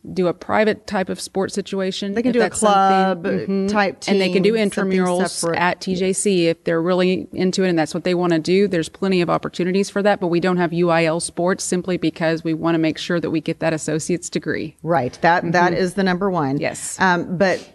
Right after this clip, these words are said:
Speaker 2: don't want people to think that you don't have anything extra, because you do have clubs on campus.
Speaker 1: That is correct. Uh, lots of clubs, actually, and they're student formed. We ask the kids what they wanna do. Um, teachers say, "Yes, I can do that," or, "No, I can't do that."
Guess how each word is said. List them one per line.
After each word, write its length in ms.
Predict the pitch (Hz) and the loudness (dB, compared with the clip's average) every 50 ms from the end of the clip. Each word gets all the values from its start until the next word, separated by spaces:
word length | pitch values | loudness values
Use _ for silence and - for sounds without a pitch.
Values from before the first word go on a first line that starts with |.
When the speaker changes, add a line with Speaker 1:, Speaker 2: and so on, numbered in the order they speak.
| _ _ - _ _ - 147 | _ _ -20 _ _ -20 -4
Speaker 2:
don't 220 | - 190 180 180 120 | -2 0 0 0 0
want 160 | 180 202 - | -2 -2 0
people 200 | 214 220 196 220 | 0 -2 0 0
to 100 | 202 208 | 0 0
think 200 | 208 220 202 196 - | 2 0 0 0 0
that 80 | 202 - | -2 0
you 80 | 202 | 0
don't 160 | 196 190 - | 0 0 2
have 160 | 190 196 202 - - - | 2 0 0 0 -2 -2
anything 420 | 277 302 339 311 - 220 185 151 | 0 2 2 2 2 2 0 2
extra, 360 | - 165 147 - - - 170 160 | 0 -2 -2 -2 0 0 2 0
because 280 | 175 - 190 180 160 | 2 0 0 0 0
you 60 | 180 | 2
do 100 | 160 185 | 2 2
have 160 | 175 190 185 - | 0 0 -2 -2
clubs 320 | - 185 165 151 131 - | 2 2 2 2 2 0
on 140 | 151 139 131 | -2 -2 -2
campus. 460 | - - 135 120 - - - - - | -4 -6 -6 -6 -4 -6 -6 -6 -2
Speaker 1:
That 240 | 175 175 165 160 160 | 0 2 2 4 2
is 140 | 185 180 - | 2 0 -2
correct. 500 | - - 180 165 151 - - - - - - - | -2 0 0 2 0 0 -4 -8 -12 -12 -10 -10
Uh, 100 | - - - _ _ - - _ - | -10 -10 -12 _ _ -20 -20 _ -8
lots 540 | 165 175 180 185 175 151 - - - - - | -6 -2 2 2 2 2 0 -4 -8 -10 -10
of 120 | - - | -10 -10
clubs, 340 | - - 160 117 90 - - | -8 -6 -4 -4 -4 -4 -4
actually, 440 | 101 78 - - - 101 107 95 - - - - - | -4 -4 -4 -6 -6 -4 -4 -6 -6 -10 -16 -6 -2
and 160 | - 180 175 | 2 2 4
they're 100 | 170 175 | 4 2
student 540 | 170 - - - 180 185 214 240 233 - - - _ _ _ | 2 0 -2 0 2 4 4 4 2 0 -6 -14 _ _ _
formed. 600 | - - 214 190 180 165 160 170 180 202 190 - - _ 208 - | -2 -2 2 2 4 4 4 4 2 0 -2 -4 -12 _ -18 -14
We 420 | - 175 160 175 170 170 170 160 | -14 -4 0 0 2 2 2 0
ask 260 | - - 165 160 - | 0 0 -2 -2 -4
the 80 | - 175 | -8 -6
kids 200 | - 180 165 - | -6 -8 -6 -6
what 140 | 170 165 - | -8 -2 0
they 100 | 175 175 | 0 2
wanna 240 | 175 175 170 170 | 2 2 2 2
do. 320 | 165 170 196 214 233 269 269 - - - - - - - | 2 2 2 2 2 2 0 -4 -12 -20 -20 -20 -14 -4
Um, 460 | - 175 170 165 156 156 151 - - - _ | 0 2 2 2 2 0 -2 -2 -6 -10 _
teachers 600 | - - 185 - - 190 185 175 170 - - - - | -6 -6 -4 -2 -2 -2 -2 -2 -4 -6 -8 -10 -10
say, 400 | - - 170 170 170 165 156 - - _ _ - | -4 0 0 0 0 0 -2 -6 -12 _ _ -4
"Yes, 280 | 156 170 175 175 - | -2 -2 -2 0 -2
I 80 | 165 160 | -2 -2
can 160 | - 165 160 | 0 -2 0
do 120 | 160 170 | 0 2
that," 160 | 175 185 196 196 | 2 2 2 2
or, 80 | 165 156 | 2 2
"No, 200 | 160 160 165 165 | 2 0 0 0
I 100 | 165 160 | -2 -2
can't 280 | - - 185 180 - | -2 -2 -4 -2 -2
do 140 | - 208 214 | -2 -2 0
that." 260 | 214 233 254 - - | 2 2 2 0 -2